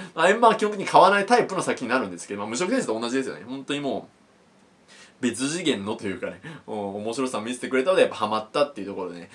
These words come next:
まあ、進撃もやっぱね、もう無職転生は僕めっちゃ見返してたんですよね。もともとね。うん。で、進撃やっぱそういうタイプじゃない。ちょっとわかんないですけども、買う可能性全然あるよっていう、まあ、こ-、公園で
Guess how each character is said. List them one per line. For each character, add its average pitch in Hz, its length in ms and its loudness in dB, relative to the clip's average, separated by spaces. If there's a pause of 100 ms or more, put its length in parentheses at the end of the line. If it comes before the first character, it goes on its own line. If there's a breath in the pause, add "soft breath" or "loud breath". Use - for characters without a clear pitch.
ま - 100 -12
あ、 - 20 0
進 330 260 0
撃 370 200 -2
も 330 60 -2
や 320 80 4
っ - 20 0
ぱ 320 80 2
ね、 127 120 2
も 127 100 0
う 135 40 -2
無 180 100 -2
職 440 140 6
転 480 160 6
生 277 60 10
は - 60 6
僕 123 100 0
め 131 100 4
っ - 20 -12
ち - 100 0
ゃ 233 40 4
見 226 80 -4
返 240 120 6
し 226 40 0
て - 60 -6
た 143 60 -2
ん - 20 -2
で - 40 -4
す - 40 -12
よ - 60 -10
ね。 - 120 -16
も 117 160 -8
と 123 80 -4
も 117 120 -4
と 110 100 -12
ね。 110 160 -10
う 120 40 -20
ん。 107 460 -14 (240 loud breath)
で、 - 80 -10
進 415 260 -2
撃 415 160 -4
や 440 80 4
っ - 20 -2
ぱ 339 80 -6
そ 226 120 0
う 269 40 4
い 269 40 -4
う - 20 -4
タ 294 60 2
イ 277 40 6
プ - 60 -4
じ 151 60 -2
ゃ - 20 -2
な 156 80 2
い。 139 40 -2
ち 165 60 -6
ょ - 20 -6
っ - 20 -8
と - 60 -4
わ 135 100 8
か 208 100 6
ん 185 60 2
な 127 60 0
い - 20 0
で 101 60 -4
す - 80 -10
け 110 60 -6
ど 101 60 -8
も、 113 60 -12
買 185 140 8
う 190 60 4
可 208 100 0
能 208 100 2
性 - 60 2
全 139 100 0
然 127 100 4
あ 117 60 6
る 101 80 -2
よ 87 80 -4
っ 87 40 -12
て 113 100 -10
い 127 60 -8
う、 127 80 -8
ま 147 120 0
あ、 127 40 0
こ-、 151 220 -2
公 170 160 4
園 175 60 0
で 135 140 2